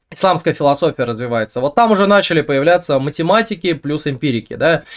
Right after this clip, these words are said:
И в Средневековье тоже начали по ним появляться такие люди, типа Гроссетеста, там школа арифметиков, Брадварден, э, соответственно, Роджер Бэкон и прочие замечательные ребята.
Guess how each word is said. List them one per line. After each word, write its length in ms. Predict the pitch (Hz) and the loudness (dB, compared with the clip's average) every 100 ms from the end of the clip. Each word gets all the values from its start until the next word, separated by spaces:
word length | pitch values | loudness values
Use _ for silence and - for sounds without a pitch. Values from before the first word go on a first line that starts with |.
| - - | -18 -6
И 280 | 170 214 226 | 2 4 2
в 60 | - | 2
Средневековье 680 | 196 175 190 190 202 143 | 2 2 2 2 2 2
тоже 260 | 139 180 143 | 2 2 2
начали 300 | 143 135 131 | 0 0 -4
по 140 | - | -4
ним 160 | 131 139 | -6 -4
появляться 460 | 139 135 147 - 117 | -2 2 2 0 -6
такие 240 | 120 135 | -6 -2
люди, 220 | 208 175 | -2 -4
типа 240 | - 117 113 | -8 -8 -8
Гроссетеста, 800 | 117 - 123 247 254 240 - | -8 -10 0 4 4 2 -2
там 200 | 160 127 | -4 -4
школа 320 | 117 147 127 113 | -2 -4 -2 -2
арифметиков, 1000 | 120 202 247 247 226 - 165 147 - _ | -4 2 4 6 4 -2 -6 -6 -8 _
Брадварден, 840 | 120 110 135 226 233 214 175 160 151 | -4 -2 2 4 4 2 0 -2 -4
э, 320 | 143 139 131 | -2 -2 -2
соответственно, 600 | 127 135 127 139 131 123 | -2 -2 -2 -2 -4 -4
Роджер 260 | 117 110 110 | -6 -6 -2
Бэкон 460 | 151 247 233 165 160 | 2 2 2 -2 -2
и 80 | |
прочие 340 | 170 175 - 143 | -2 -2 -2 -6
замечательные 460 | 135 131 160 139 | -6 -4 -2 -2
ребята. 400 | 131 135 117 - | 0 0 0 -2